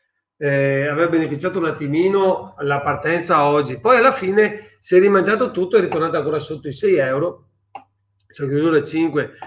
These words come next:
novantacinque venti, e si è rimangiato un pochino tutto Leonardo. <coughs> Sta un attimino soffrendo, quindi i livelli più interessanti su Leonardo sono questi dove ha ripulbeccato per poi ricreare nuove accelerazioni.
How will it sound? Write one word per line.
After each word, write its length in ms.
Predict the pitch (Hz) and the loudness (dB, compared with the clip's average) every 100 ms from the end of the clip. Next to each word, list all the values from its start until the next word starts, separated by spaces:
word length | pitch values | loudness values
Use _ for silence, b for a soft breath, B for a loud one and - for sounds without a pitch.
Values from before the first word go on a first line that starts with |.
| B | B
novantacinque 640 | - 147 160 156 185 185 220 | -4 -2 0 0 0 6 6
venti, 540 | 185 175 175 214 220 | 8 4 2 2 4
e 380 | 214 156 156 151 | 4 4 2 2
si 100 | 143 | 0
è 20 | 160 | -2
rimangiato 340 | 156 147 170 | -4 -4 -6
un 60 | 135 | -8
pochino 300 | 139 165 135 | -6 -6 -4
tutto 220 | 175 196 | -2 2
Leonardo. 560 | 156 139 139 143 127 - B B B B | 2 2 2 2 -2 -12 B B B B
<coughs> 460 | - - - - 220 | 0 2 2 0 -8
Sta 180 | - 269 | 0 4
un 80 | 262 | 4
attimino 340 | 208 214 247 | 4 2 2
soffrendo, 760 | 214 185 190 196 180 - - _ _ _ _ _ _ _ _ _ _ | 2 0 2 2 2 -2 -12 _ _ _ _ _ _ _ _ _ _
quindi 220 | - 202 196 | -4 2 4
i 60 | |
livelli 280 | 175 185 208 | 4 4 2
più 100 | 175 | 2
interessanti 400 | 165 185 220 208 | -2 -4 -4 -6
su 140 | - | -2
Leonardo 540 | 214 202 170 175 180 b b b | 0 2 0 -2 -8 b b b
sono 260 | - 208 202 | 4 6 6
questi 220 | 214 220 | 6 6
dove 220 | 214 196 | 6 6
ha 80 | 190 | 4
ripulbeccato 800 | 180 185 185 214 208 165 165 208 | 4 2 2 2 4 2 2 -2
per 140 | 175 | -4
poi 160 | 170 175 | -2 -2
ricreare 480 | 180 170 151 156 156 | -2 -2 -2 -2 -2
nuove 240 | 143 147 | -4 -4
accelerazioni. 600 | 143 139 139 135 131 123 | -6 -8 -8 -8 -10 -14